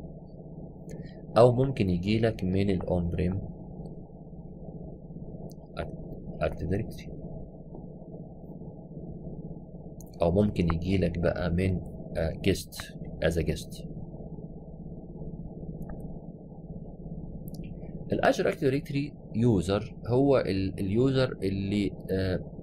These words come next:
آه، تم انشاؤه من خلال اجر اكتيف دايركتوري، خلاص. الاون بريم يوزر هو اليوزر اللي طالع ليك من، آه، ال-، الكلاسيك اكتيف دايركتوري، انت خدته كده من ايده،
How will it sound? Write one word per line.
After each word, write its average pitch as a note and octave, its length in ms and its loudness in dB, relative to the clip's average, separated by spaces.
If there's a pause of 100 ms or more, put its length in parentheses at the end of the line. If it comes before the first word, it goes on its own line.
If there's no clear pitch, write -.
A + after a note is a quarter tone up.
(200)
آه، - 120 -2
تم C#3+ 320 6
انشاؤه - 880 2
من F#2 160 2
خلال G#2+ 580 4
اجر F2+ 280 4
اكتيف - 160 -2
دايركتوري، - 400 -2 (160)
خلاص. - 360 2 (920)
الاون G#3+ 260 10
بريم D#3 400 6 (140)
يوزر G#2 560 8
هو A2 220 6
اليوزر G2 360 4
اللي F2 200 2
طالع A#2 480 8
ليك G2+ 500 6 (460)
من، G#2+ 400 4 (440)
آه، E2+ 300 2
ال-، E2+ 420 0
الكلاسيك A2+ 840 2 (100)
اكتيف - 460 -2
دايركتوري، - 640 -4
انت E2+ 240 -2
خدته - 400 2
كده G#2+ 240 2
من F#2 160 2
ايده، C#3+ 380 4